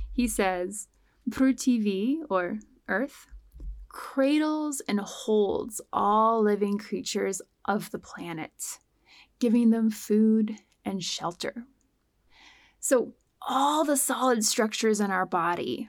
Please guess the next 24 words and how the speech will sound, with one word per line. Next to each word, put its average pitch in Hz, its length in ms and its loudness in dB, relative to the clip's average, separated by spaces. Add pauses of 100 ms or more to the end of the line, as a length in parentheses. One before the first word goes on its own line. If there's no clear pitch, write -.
are 202 140 0
derived 196 540 0
from 196 240 -4
this 185 260 -4
earth 214 280 0
element. - 520 -4 (100)
Our 220 200 -2 (300)
bones, 226 760 0
cartilage, 202 1000 -2
nail, 262 800 0 (480)
nails. 240 560 4 (840)
Hopefully - 260 -2
you 190 80 2
don't 185 140 -4
have 208 100 -4
just 180 180 -6
one 180 140 -4
nail. 185 180 -2
Maybe 370 220 -2
you 349 120 4
do. - 120 0
That's 320 180 -6
cool 269 160 -4
too. 285 180 -4